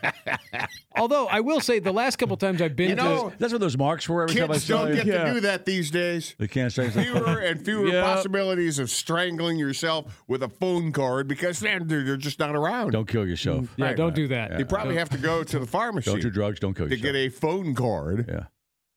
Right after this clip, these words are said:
Speaker 1: Now, I
Speaker 3: Don't
Speaker 1: will
Speaker 3: do
Speaker 1: say,
Speaker 3: that.
Speaker 1: Nick, the last few
Speaker 2: There
Speaker 1: times
Speaker 2: are
Speaker 1: I've, I've been to the
Speaker 2: zero
Speaker 1: pharmacy.
Speaker 2: phone cords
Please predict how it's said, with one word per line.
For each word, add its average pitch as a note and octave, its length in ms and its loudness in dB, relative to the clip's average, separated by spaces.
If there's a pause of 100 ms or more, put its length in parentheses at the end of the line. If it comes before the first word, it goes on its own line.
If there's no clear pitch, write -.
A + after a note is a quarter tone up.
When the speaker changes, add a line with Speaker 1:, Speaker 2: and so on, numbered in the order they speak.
(240)
Speaker 1:
Now, D#3+ 80 0
I F3+ 80 2
Speaker 3:
Don't G3+ 80 0
Speaker 1:
will C#4 100 2
Speaker 3:
do - 60 -2
Speaker 1:
say, A3+ 100 4
Speaker 3:
that. A3+ 80 0
Speaker 1:
Nick, F3 140 0
the E3+ 80 2
last F#3 240 0
few A3+ 120 0
Speaker 2:
There G#3+ 140 2
Speaker 1:
times F#3+ 100 2
Speaker 2:
are F3+ 40 4
Speaker 1:
I've, D3 220 -4 (120)
I've D3 60 -2
been G#3+ 160 2
to A#3 60 2
the A#3 60 2
Speaker 2:
zero - 120 2
Speaker 1:
pharmacy. F3+ 720 0
Speaker 2:
phone G#3 320 0
cords C#3 480 0